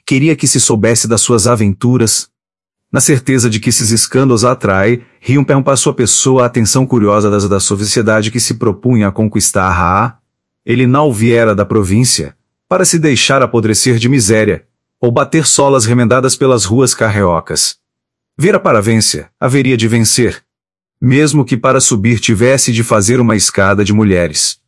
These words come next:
Com que não contara fora que a Xaviera o empolgasse,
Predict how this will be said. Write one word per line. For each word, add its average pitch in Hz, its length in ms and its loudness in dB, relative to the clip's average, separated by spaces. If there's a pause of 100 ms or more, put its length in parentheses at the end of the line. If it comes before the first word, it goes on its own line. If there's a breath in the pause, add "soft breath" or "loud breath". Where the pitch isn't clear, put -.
(720)
Com 131 160 0
que 156 120 -4
não 151 120 2
contara 139 400 2
fora 143 360 0
que 135 100 -2
a 120 40 0
Xaviera 123 540 2
o 95 80 2
empolgasse, 101 800 -2